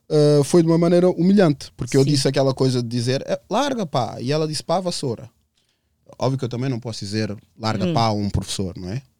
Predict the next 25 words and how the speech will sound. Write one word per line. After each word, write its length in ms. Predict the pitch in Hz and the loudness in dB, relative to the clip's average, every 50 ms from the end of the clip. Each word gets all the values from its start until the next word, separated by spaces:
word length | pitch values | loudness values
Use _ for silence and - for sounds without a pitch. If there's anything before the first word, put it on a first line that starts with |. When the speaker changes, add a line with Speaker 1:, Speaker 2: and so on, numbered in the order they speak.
| _ _ 139 | _ _ -16
Speaker 1:
Mas 380 | 107 104 110 107 107 104 98 | -8 -4 -2 -2 -2 -2 -4
a 60 | 107 | -6
professora 320 | 98 - - - 120 120 117 | -8 -8 -6 -6 -4 -4 -4
também 220 | - 123 127 131 | -4 -4 -2 -2
não 100 | 135 127 | -2 -2
tem 160 | 117 120 147 | -2 -4 -4
que 80 | 139 - | -6 -4
pegar 340 | - 120 117 127 123 120 117 | -8 -6 -4 -2 -2 -2 -4
num 260 | 110 113 117 113 113 | -4 -6 -6 -6 -6
termo 440 | 107 - 127 120 117 110 107 101 95 - - _ _ _ _ _ _ _ _ | -6 -4 -2 -2 -2 -2 -4 -8 -8 -12 -18 _ _ _ _ _ _ _ _
mal 280 | - 117 120 120 117 | -2 0 0 2 0
educado 500 | 113 101 - - - 127 110 107 98 101 | 0 -4 -6 -4 -2 -2 -2 0 -2 -4
da 100 | 92 101 | -6 -6
minha 200 | 101 104 107 101 | -4 -4 -6 -6
parte 520 | - - 101 104 107 107 - - - 139 156 _ | -6 -4 -4 -4 -4 -4 -6 -8 -10 -10 -10 _
Speaker 2:
Uhum. 140 | - 175 170 | -6 -4 -2
Speaker 1:
para 100 | 170 165 | 2 2
ainda 220 | 131 143 147 151 135 | 4 4 4 2 0
fazer 240 | - 147 139 156 | 0 -2 -2 -2
piada. 460 | 147 - 170 180 185 165 139 131 123 117 | -4 -2 -2 0 0 0 0 -2 -4 -4
Speaker 2:
Claro. 460 | - 165 165 156 147 143 139 131 120 - _ _ _ _ _ - | -2 0 2 2 2 2 0 -2 -6 -8 _ _ _ _ _ 0
Speaker 1:
Ela 200 | 165 190 226 196 | 2 2 4 4
disse, 220 | 196 185 - - | 2 2 2 2
"Larga, 240 | 165 202 202 202 208 | 2 2 2 2 -2
pá." 320 | - - 175 143 123 - | 0 2 0 0 0 -2